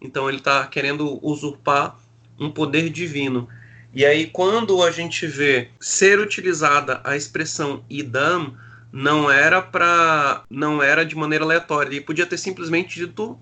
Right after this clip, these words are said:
anos, mas ele utilizou tempos, por quê? Pra representar esse tempo que vinha sobre ele como uma ação divina. E, inclusive,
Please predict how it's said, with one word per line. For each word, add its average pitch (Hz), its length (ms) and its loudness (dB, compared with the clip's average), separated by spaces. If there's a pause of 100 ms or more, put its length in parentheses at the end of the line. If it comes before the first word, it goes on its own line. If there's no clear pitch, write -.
(140)
anos, 156 580 0 (200)
mas 131 180 -4
ele 151 120 0
utilizou 160 520 -2
tempos, 180 580 0
por 160 280 -4
quê? 139 260 0 (460)
Pra 151 160 2
representar 165 1080 -2
esse - 380 0
tempo 214 320 -2
que 170 100 -14
vinha 165 180 -4
sobre 151 300 -6
ele 160 140 0
como 175 240 -6
uma 175 140 0
ação 170 280 -4
divina. 143 540 -6 (520)
E, 151 120 0
inclusive, 170 840 -4